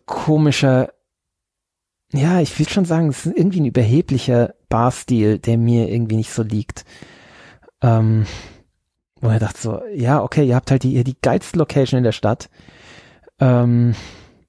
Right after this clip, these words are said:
und, und ihr macht halt einen auf dicke Hose, aber, ah, ich weiß nicht, ich hab mich nicht wohl gefühlt. Es war, ja, war nicht meins.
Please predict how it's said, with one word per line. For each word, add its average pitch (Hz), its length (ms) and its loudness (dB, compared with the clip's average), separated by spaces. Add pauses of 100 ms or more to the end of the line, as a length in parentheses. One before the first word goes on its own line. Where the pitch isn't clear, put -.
(440)
und, - 360 -2
und 123 120 -2
ihr 113 120 0
macht 120 260 -2
halt 127 260 0
einen 131 160 2
auf 135 120 0
dicke 143 200 0
Hose, 139 440 -2
aber, 113 340 0 (1400)
ah, 120 400 2 (800)
ich 127 160 0
weiß 120 160 0
nicht, 110 80 -6
ich - 20 -2
hab 143 80 2
mich 123 80 0
nicht 131 160 0
wohl 120 140 2
gefühlt. 101 380 -6 (180)
Es - 160 -6
war, 123 260 2 (340)
ja, 123 200 0 (100)
war 131 220 2
nicht 151 240 0
meins. 107 400 -2